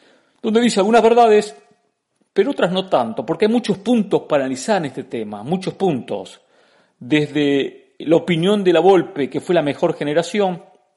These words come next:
a la opinión de Lavolpe que se desperdició,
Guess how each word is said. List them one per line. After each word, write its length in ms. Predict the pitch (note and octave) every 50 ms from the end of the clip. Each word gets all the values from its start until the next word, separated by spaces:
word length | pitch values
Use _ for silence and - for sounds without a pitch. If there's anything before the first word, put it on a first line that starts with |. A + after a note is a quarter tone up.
| _ _ _ _ _ _ _ _ _ _ _ _ _ _ _ - - _ _ _ _ _ _
a 460 | - D3+ D3+ D3 C3+ B2+ B2 A2+ - -
la 120 | E3 F3
opinión 280 | E3 F3 E3 D#3+ G3 F#3+
de 60 | F3
Lavolpe 460 | E3 D#3+ E3+ F#3 F3+ F#3 - E3+ -
que 100 | - D#3
se 140 | - - D#3+
desperdició, 920 | D#3 D#3+ D#3 - E3 D3+ D3 C#3 D3 C#3+ - - G#3+ G3+ F3+ C#3 A#2 G#2